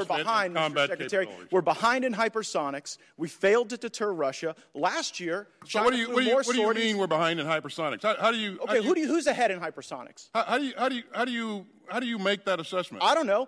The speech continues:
Speaker 2: How,
Speaker 1: Is
Speaker 2: ma-,
Speaker 1: it, is it
Speaker 2: I
Speaker 1: a
Speaker 2: make that
Speaker 1: one-for-one,
Speaker 2: assessment because
Speaker 1: is it a
Speaker 2: China is
Speaker 1: one-for-one
Speaker 2: fielding
Speaker 1: exchange or
Speaker 2: hypersonic
Speaker 1: development
Speaker 2: weapon
Speaker 1: of
Speaker 2: systems,
Speaker 1: hypersonics?
Speaker 2: and we are still developing them. I
Speaker 1: Are you
Speaker 2: make that
Speaker 1: talking about
Speaker 2: assessment because
Speaker 1: development of
Speaker 2: Russia actually
Speaker 1: capability
Speaker 2: used
Speaker 1: or
Speaker 2: one.
Speaker 1: development of
Speaker 2: By the way, your own people brief us that we are behind and that China is winning. Are,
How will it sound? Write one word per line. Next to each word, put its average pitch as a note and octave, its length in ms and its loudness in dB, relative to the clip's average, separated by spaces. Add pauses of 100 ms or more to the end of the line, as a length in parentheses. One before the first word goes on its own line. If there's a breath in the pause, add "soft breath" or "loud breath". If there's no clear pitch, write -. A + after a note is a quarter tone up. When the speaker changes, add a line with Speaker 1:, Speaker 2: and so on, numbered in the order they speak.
(120)
Speaker 2:
How, - 160 -4
Speaker 1:
Is - 60 -12
Speaker 2:
ma-, G3 80 -10
Speaker 1:
it, G#3 40 0
is A3+ 140 -2
it G3 40 -2
Speaker 2:
I A3 60 2
Speaker 1:
a C4 60 4
Speaker 2:
make D4+ 100 4
that F#3 40 -4
Speaker 1:
one-for-one, C4+ 180 2
Speaker 2:
assessment G#3+ 400 0
because A#3+ 260 -4
Speaker 1:
is - 0 -
it F#3+ 40 -8
a F3 60 -6
Speaker 2:
China C#4 280 2
is B3+ 140 -2
Speaker 1:
one-for-one G#3 300 0
Speaker 2:
fielding A#3+ 340 4
Speaker 1:
exchange A3+ 140 0
or A#3+ 40 2 (100)
Speaker 2:
hypersonic E3+ 80 -4
Speaker 1:
development A3 320 0
Speaker 2:
weapon A#3 240 2
Speaker 1:
of G#3+ 80 0
Speaker 2:
systems, G#3+ 260 -6 (120)
Speaker 1:
hypersonics? - 20 -8
Speaker 2:
and F3+ 140 -10
we A3 100 -2
are A#3 80 2
still A3 240 -4
developing F#3 560 0
them. B2+ 160 -10 (180 loud breath)
I - 40 0
Speaker 1:
Are G3 40 2
you F#3 40 2
Speaker 2:
make B3+ 160 2
that C4 100 4
Speaker 1:
talking A#3+ 160 0
about C4 80 4
Speaker 2:
assessment A#3 220 0
because F3+ 80 -6
Speaker 1:
development A3 260 0
of G#3+ 60 6
Speaker 2:
Russia A#3+ 220 0
actually G3 320 -2
Speaker 1:
capability C#4 240 -2
Speaker 2:
used A3+ 120 -4
Speaker 1:
or G3+ 40 0
Speaker 2:
one. G3 100 -4
Speaker 1:
development G3 380 0
of - 180 -12
Speaker 2:
By C#4+ 80 2
the C#4+ 80 -2
way, B3+ 120 0 (300 soft breath)
your C4+ 260 -4 (120)
own A#3+ 260 -4
people G3 580 -10 (120)
brief A#3 320 -8
us C4 260 -4
that F#3 180 -2
we F3+ 140 -4
are D#3+ 140 2
behind C#3+ 480 -4
and C#3 80 -6
that A#2+ 80 -10
China C3+ 360 -6
is C3 160 -14
winning. B2+ 280 -12 (240)
Are, F#3+ 80 2